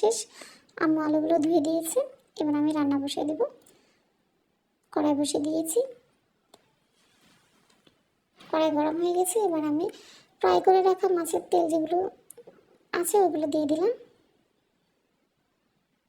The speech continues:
তেলটা আমার গরম হয়ে আসছে, এবার আমি পেঁয়াজ দিয়ে দেব। পেঁয়াজ,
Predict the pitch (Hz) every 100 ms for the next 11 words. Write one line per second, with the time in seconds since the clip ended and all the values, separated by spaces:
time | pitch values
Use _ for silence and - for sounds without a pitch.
0 | _ _ _ _ _ _ _ _ _ _
1 | _ _ _ _ _ _ _ _ _ _
2 | _ _ _ _ _ _ _ - 349 -
3 | 330 330 311 311 311 349 359 381 427 392
4 | 330 311 294 302 277 311 311 339 480 -
5 | - _ _ _ _ _ _ _ _ _
6 | _ _ _ _ _ _ _ _ _ _
7 | _ _ _ _ _ _ _ _ _ _
8 | _ - 311 294 349